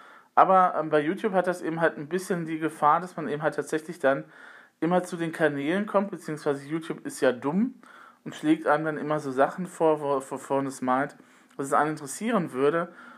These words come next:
Und, äh, wir haben ja auch gelernt, dass man dadurch tatsächlich sich zum Beispiel auch radikalisieren kann. Und das kann man bei Kirchen natürlich auch, weil es eine Menge von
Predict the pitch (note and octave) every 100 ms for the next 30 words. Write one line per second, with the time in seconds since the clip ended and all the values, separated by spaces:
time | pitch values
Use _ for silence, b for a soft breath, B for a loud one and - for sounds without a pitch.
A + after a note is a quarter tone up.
0 | B - D3 D3 D3 C#3 D3 G3 F3 E3
1 | - D3+ C3+ E3 F3+ D#3 D#3 D3+ C#3 C3
2 | E3+ F#3 D#3 - D#3 D#3 D3 D3+ - C#3
3 | C#3 C#3+ C3 C#3 C#3 D3+ C#3 C#3 F#3 C#3
4 | G2+ G2 F#2 - - - - - - B2
5 | - D#3 D#3+ C#3+ C3+ E3 G#3 G3 F#3 G3
6 | F#3 F3+ - F#3 B3+ - C#3 C3 - D3
7 | D3 C3+ F#3 G#3+ - E3+ E3+